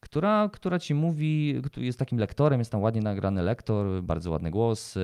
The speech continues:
i mówi ci po prostu, tworzy te historie, tworzy te światy, a ty podejmujesz decyzje, nie? Po prostu posiadając laptopa czy też, y, smartfona, czy, y, tableta, e, sobie tam machasz paluchem po tej, po tej, m, po tym tablecie i wybierasz sobie różne mechanizmy tam,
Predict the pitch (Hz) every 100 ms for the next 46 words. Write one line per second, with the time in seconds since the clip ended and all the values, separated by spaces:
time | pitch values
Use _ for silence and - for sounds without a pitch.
0 | 92 90 90 85 131 214 196 120 - 95
1 | 92 87 85 - 92 - 143 147 92 80
2 | - - 90 87 82 139 110 85 - -
3 | 80 - 85 80 98 147 202 196 196 190
4 | 180 143 - 104 90 80 117 180 - -
5 | - - - 123 - 120 107 113 117 113
6 | 110 - 104 - 120 110 104 - 101 92
7 | - - 92 92 90 98 90 - 104 98
8 | 92 - 87 - - - - - 95 95
9 | 95 98 95 90 82 80 85 85 85 -
10 | 90 87 87 95 92 92 90 - 90 90
11 | 92 85 - 85 90 98 - - - -
12 | 90 90 92 90 90 90 90 92 87 90
13 | 90 82 - - 87 90 85 80 76 82
14 | 80 85 76 82 78